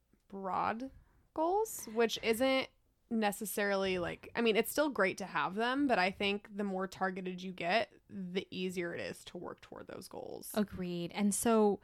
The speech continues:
Speaker 2: some of the things I set goals for is the amount of content I want to produce on a weekly and monthly basis, the amount of money I want to make every month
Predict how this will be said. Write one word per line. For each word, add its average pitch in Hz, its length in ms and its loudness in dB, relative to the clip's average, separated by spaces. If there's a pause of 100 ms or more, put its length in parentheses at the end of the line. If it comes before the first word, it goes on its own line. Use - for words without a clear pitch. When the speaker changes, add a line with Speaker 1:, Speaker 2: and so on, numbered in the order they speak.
(200)
Speaker 2:
some 240 220 4
of 254 60 4
the 277 100 2
things 202 320 4
I 185 160 0
set - 280 0
goals 247 280 6
for 269 380 4
is 175 340 0 (120)
the 185 120 2
amount 175 240 2
of 240 100 -2
content 185 640 0
I 196 60 -6
want 180 120 2
to 165 40 -4
produce 170 460 -6
on 180 120 0
a 156 60 -4
weekly 185 400 -4
and 208 100 2
monthly 175 300 0
basis, 180 600 -4 (640)
the 190 60 0
amount 185 240 4
of 220 100 0
money 175 300 6
I 165 40 2
want 160 180 2
to 165 60 2
make 156 260 0
every 202 240 -2
month 220 420 2